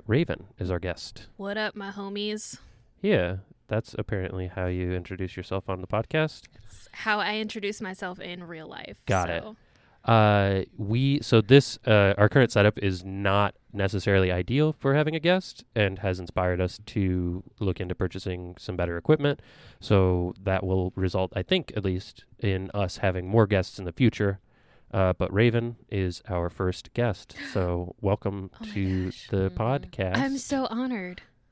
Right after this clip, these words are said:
Speaker 1: I think you should be.
Speaker 3: Yeah.
Speaker 2: Well, I am, 'cause I just said that, so.
Speaker 1: Uh,
Speaker 2: <laughs>
Speaker 1: but yeah, uh, welcome. So you've listened to every episode of our podcast so far.
Speaker 2: At least four times, yes.
Speaker 1: Yep.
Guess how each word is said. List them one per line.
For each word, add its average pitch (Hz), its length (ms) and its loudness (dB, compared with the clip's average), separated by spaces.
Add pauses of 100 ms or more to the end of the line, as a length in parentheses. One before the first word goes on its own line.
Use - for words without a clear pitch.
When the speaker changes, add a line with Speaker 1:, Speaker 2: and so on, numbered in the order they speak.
(160)
Speaker 1:
I 92 540 -2
think 104 160 -6
you 107 60 -4
should 208 200 0
be. 170 200 -2 (440)
Speaker 3:
Yeah. 139 260 -20 (840)
Speaker 2:
Well, 196 180 -10
I 208 100 -8
am, 220 420 -4
'cause 202 220 -14
I 175 80 -10
just 180 240 -14
said 269 160 -10
that, 196 240 -12 (200)
so. 185 300 -20 (300)
Speaker 1:
Uh, 101 480 4 (520)
Speaker 2:
<laughs> - 520 -14
Speaker 1:
but 127 100 4
yeah, 131 240 4 (140)
uh, 104 260 6
welcome. 101 560 2
So - 180 2
you've 101 280 2
listened 110 300 0
to 98 340 2
every 101 220 4
episode 104 300 2
of 107 60 0
our 117 80 4
podcast 117 340 0
so 156 140 -4
far. 98 440 -2 (180)
Speaker 2:
At 247 180 -2
least 269 340 -10
four 226 380 -4
times, 165 600 -14
yes. 170 360 -14
Speaker 1:
Yep. 101 280 0